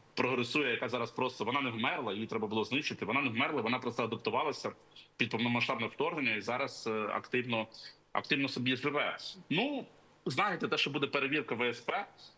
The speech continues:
е, те, що повідомило командування Збройних сил України, це все дуже добре, але це ж вже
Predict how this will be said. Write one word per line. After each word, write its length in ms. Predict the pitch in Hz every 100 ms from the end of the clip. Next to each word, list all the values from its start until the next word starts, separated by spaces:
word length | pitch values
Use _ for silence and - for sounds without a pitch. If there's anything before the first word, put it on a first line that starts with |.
| -
е, 680 | 110 104 101 98 98 95 95
те, 200 | - 107
що 140 | -
повідомило 500 | 95 104 104 98 98
командування 480 | - 110 98 95 95
Збройних 320 | 92 104 95
сил 140 | - 98
України, 300 | 92 95 98
це 120 | 139
все 140 | -
дуже 200 | 147 143
добре, 420 | 120 208 202 127 - - - -
але 960 | 117 117 160 180 175 165 151 143 143 139
це 160 | 151
ж 140 | 147 123
вже 320 | 135 120